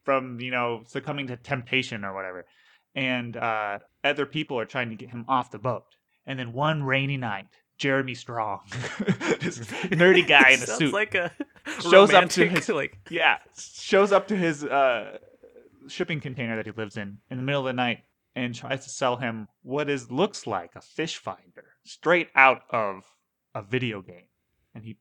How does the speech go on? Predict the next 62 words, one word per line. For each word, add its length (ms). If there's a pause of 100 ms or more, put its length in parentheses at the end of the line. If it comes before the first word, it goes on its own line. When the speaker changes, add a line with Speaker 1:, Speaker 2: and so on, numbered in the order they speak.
(160)
Speaker 1:
he 100
says, 360
"I 100
know 680 (360)
that 140
it, 180
it 100
will 120
track 300
the 60
tuna 300
and 120
it 60
will 120
give 200
you 100
what 160
you 120
want. 280
You 100
just 140
have 100
to 60
take 180
it 60
on 120
your 80
boat." 200 (420)
And 240
then 160
Matthew's 240
like, 120
"What's 160
going 220
on? 200
Who 140
are 180
you?" 300 (720)
And 200
the, 160 (260)
Jeremy's 300
like, 160
"Don't 240
kill 180
that 220
guy." 340
And 140
he's 80
like, 120
"How 120
do 80
you 60
know 120
what 100
I 60
know?" 460 (140)
And 100
then, 120
Jer-, 120 (460)
so 180
essentially, 640 (240)
Speaker 2:
<laughs> 260